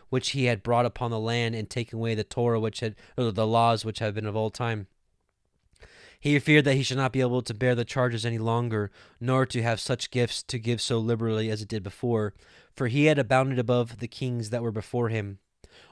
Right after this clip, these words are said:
Wherefore, being greatly perplex-, perplexed in his mind, he determined to go into Persia,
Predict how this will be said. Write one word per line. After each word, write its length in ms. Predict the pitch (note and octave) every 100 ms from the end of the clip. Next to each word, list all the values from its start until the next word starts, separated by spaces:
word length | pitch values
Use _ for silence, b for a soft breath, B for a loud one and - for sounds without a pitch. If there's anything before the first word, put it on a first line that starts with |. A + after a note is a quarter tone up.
| b
Wherefore, 600 | C3 D3+ - D3 C3 G2+ b b -
being 220 | C#3 B2+
greatly 360 | A#2 C3+ E3+
perplex-, 460 | D#3+ C3+ - D3 -
perplexed 560 | - B2+ - D#3 - -
in 120 | C3
his 160 | B2+
mind, 400 | A2+ A#2+ A#2+ G#2 F#2+ _ _ _ _ _ _ _ _ _ _ B B B
he 160 | - D3
determined 460 | C3+ - D3 D3+
to 80 | B2+
go 160 | B2 B2+
into 140 | B2+
Persia, 580 | - B2+ C3 A#2 A2 G2+